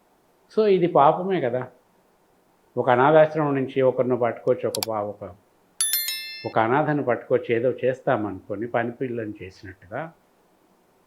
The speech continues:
ఇక్కడ ఈ బోనసాయి మొక్క ఇంకెక్కడన్నా ఉంటే, ఇంకెక్కడన్నా పడితే అది బ్రహ్మాండంగా ఎదిగేదేమో. దాన్ని పట్టుకొచ్చి నువ్వు ఇంట్లో కుండీల్లో పెట్టి ఇంత బంధించేస్తున్నావు కదా.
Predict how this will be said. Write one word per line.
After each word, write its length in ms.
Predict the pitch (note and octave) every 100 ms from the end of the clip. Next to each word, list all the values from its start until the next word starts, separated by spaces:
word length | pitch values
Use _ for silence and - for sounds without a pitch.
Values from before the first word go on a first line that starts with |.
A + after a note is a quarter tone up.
| _ -
ఇక్కడ 240 | C#3+ F3+
ఈ 200 | D#3+ C3+
బోనసాయి 400 | C3 F3+ F#3+ G3
మొక్క 280 | E3+ D3 -
ఇంకెక్కడన్నా 680 | C3+ C#3 F#3 F3 G3 G#3+ G#3
ఉంటే, 540 | F#3+ E3+ E3 E3 F#3
ఇంకెక్కడన్నా 540 | D#3+ E3 F3+ F#3+ G3 F#3+
పడితే 300 | E3+ E3+ F#3+
అది 80 | E3
బ్రహ్మాండంగా 640 | C#3+ D3+ F3+ G#3 A3+ G#3
ఎదిగేదేమో. 680 | E3+ E3 F3 F#3 D#3+ A#2 G2+ - _ _ -
దాన్ని 220 | E3 F#3
పట్టుకొచ్చి 500 | F3 F3 F#3+ G#3 F#3+ F3+
నువ్వు 160 | E3+
ఇంట్లో 680 | D3+ D#3+ D#3+ F#3+ F3 C3 - - _ _ _
కుండీల్లో 400 | C#3 D#3+ F3+ E3
పెట్టి 280 | E3 C#3 D3+
ఇంత 180 | B2+ C3
బంధించేస్తున్నావు 1000 | A#2+ A#2+ C3 D#3 D3 B2 - G#2+ G#2+ G2+
కదా. 280 | G2+ F#2+